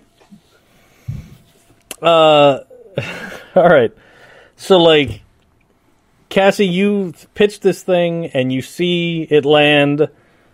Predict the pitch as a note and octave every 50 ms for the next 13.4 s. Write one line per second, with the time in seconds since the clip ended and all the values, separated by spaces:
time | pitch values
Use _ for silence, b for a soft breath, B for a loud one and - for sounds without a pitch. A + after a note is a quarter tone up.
0 | _ - C3 B2 B2 B2+ A#2+ - - D#3+ F3 F3 E3+ D#3+ D#3+ D#3+ D3 C3+ C#3+ D3
1 | D3 D3 D3 D3 C#3+ C#3+ C3+ B2+ B2+ C3 C3 C3+ C3 C3 C3 B2+ B2 - - -
2 | D#4 F#4 G4+ G4 - - - - F4 F4+ G4+ G4+ F#4 F#4 F4 F4 E4+ E4 D#4 D4
3 | - E4 C#4 B3+ G4+ G#4+ F#4+ F#4 F4 E4+ A3 F#3+ F3+ _ b b b b b b
4 | b b b b b b b b _ - D3 D3+ D3+ D3 D3 C#3+ C#3 C#3 C#3 C3
5 | _ _ _ _ _ _ _ _ _ _ - - - G3 A3+ A#3 G3 F3+ F#3 E3
6 | C#3+ - _ _ _ _ - - - E3+ E3 F3 G#3 F#3+ - - - - D3+ D3+
7 | D3 C#3+ C#3+ D3 D#3+ F3 F3 E3 - - D#3+ C#3+ B2+ A#2+ A2+ _ _ _ _ _
8 | _ _ _ _ _ _ _ _ _ _ _ _ _ _ _ _ _ _ _ _
9 | _ _ _ _ _ _ _ _ _ _ _ _ _ _ C#3 C#3+ D3 D3 C#3 C3+
10 | C3 B2+ B2+ A#2+ _ _ _ _ _ _ _ C3+ A#2 _ - E3 E3+ - - -
11 | _ - C3+ C3+ B2 B2 D3 D#3 E3 F3+ F#3 F#3+ F#3+ F#3+ E3+ E3 - - F#3 F#3
12 | F#3+ F3+ G#3 B3+ C4+ B3+ G#3+ G3+ - D#3 D#3+ F3 E3+ - - E3 D#3 D3+ D3 C#3+
13 | C3+ B2 - - - - _